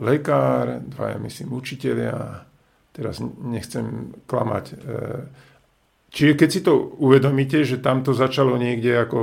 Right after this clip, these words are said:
e, v Agouti, v tej dedinke, v pohorí Atlas, kde ozaj náhodou, e, s-, z-, zavítala tá Jana a skončilo to tým, že oni vyštudovali vysokú školu, tak je to ako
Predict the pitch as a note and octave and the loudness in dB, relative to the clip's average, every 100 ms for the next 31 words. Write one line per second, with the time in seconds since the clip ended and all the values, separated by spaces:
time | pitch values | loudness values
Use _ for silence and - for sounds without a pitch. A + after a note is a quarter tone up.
0 | G#2+ - - _ _ - A#2+ G#2+ A2+ - | -2 -4 -20 _ _ -6 -4 -4 -8 -14
1 | - - - - B2 A#2 C#3 C3+ C3+ C#3 | -20 -20 -20 -4 4 8 10 8 8 6
2 | D3+ D3 A2+ G2 A2 B2+ C#3 C#3 C#3 C#3 | 6 4 0 4 4 6 4 4 6 8
3 | C3+ B2+ B2+ B2+ A#2+ B2 G#2 G#2+ B2 C3+ | 6 4 2 2 4 4 4 4 2 2
4 | B2+ G#2+ G#2 A2+ G#2+ - - _ - A2+ | 2 0 0 0 -2 -10 -20 _ 0 6
5 | A2+ G#2+ A2 A#2+ A#2+ A#2 C3 C3 C#3 - | 6 6 6 6 6 4 2 2 0 -6
6 | - B2 A#2 - - G#2+ - G#2 G#2+ A2+ | -6 -6 -8 -8 -8 -8 -10 0 0 2
7 | A2+ B2 A#2 A#2 G#2+ F#2+ F#2+ - _ _ | 0 0 0 0 -2 -4 -6 -16 _ _
8 | - G2+ A#2 C3+ D#3+ - - - G#2+ - | -4 2 4 4 4 0 -6 -4 -4 2
9 | C3+ C3+ C#3 C#3 C3 A#2+ B2+ B2+ A#2 A#2+ | 2 2 2 2 2 -2 0 0 0 0
10 | B2 A#2 A2+ - A#2 A#2 A2+ A2 A2 G2 | 0 -2 -2 -4 -4 0 0 -2 -4 -8
11 | - - - E3 D3 A2+ C3 C3+ - - | -10 -12 -6 -2 0 -2 -4 -8 -18 -20
12 | - _ B2+ A2+ - - C#3+ - D3 D3 | -20 _ 2 2 -2 -10 -8 0 4 8
13 | D3+ C#3+ B2 G2 - | 8 8 6 4 -2